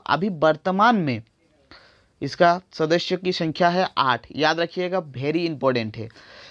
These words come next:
इसकी वर्तमान में सदस्यों की संख्या आठ है, लेकिन पहले जब इसका स्थापना हुआ था तब इसका देश था सात,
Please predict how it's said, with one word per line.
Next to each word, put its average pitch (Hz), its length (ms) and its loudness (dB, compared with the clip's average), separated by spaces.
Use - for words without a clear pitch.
इसकी 170 260 -6
वर्तमान 175 540 0
में 196 140 -4
सदस्यों 180 500 -2
की 185 60 -6
संख्या 185 340 -4
आठ 170 300 2
है, 165 140 -6
लेकिन 165 320 -6
पहले 160 360 -2
जब 190 260 -4
इसका 170 280 -4
स्थापना 156 540 -4
हुआ 170 240 2
था 180 220 -6
तब 165 140 2
इसका 185 320 0
देश 151 300 2
था 208 400 -2
सात, 135 360 0